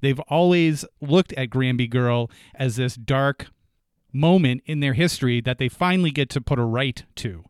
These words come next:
This is a result that's happened through multiple different avenues, like you said, D N A Angels, Lisa, Lou, the Granby Police, Othram, family members,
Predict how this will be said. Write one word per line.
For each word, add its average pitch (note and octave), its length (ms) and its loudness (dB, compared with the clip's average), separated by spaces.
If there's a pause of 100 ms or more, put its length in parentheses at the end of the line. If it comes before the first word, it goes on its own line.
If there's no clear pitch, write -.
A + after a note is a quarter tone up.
This G#3 180 2
is A3 120 0
a F#3+ 60 2
result C#3+ 360 2
that's C3 160 -4
happened C3 560 -2
through B2+ 560 4
multiple C#3 520 -2
different B2+ 540 -2
avenues, A#2+ 460 -2
like A2+ 180 -6
you A2+ 80 -2
said, G2 400 -10
D C3 160 -4
N B2+ 80 -2
A C3 220 -2
Angels, G#2 440 -4
Lisa, B2 520 -4
Lou, A#2+ 420 -2 (120)
the C3 100 -4
Granby C#3 320 0
Police, A#2+ 500 -4 (160)
Othram, C3+ 560 -2 (400)
family E3 460 2
members, A#2 680 0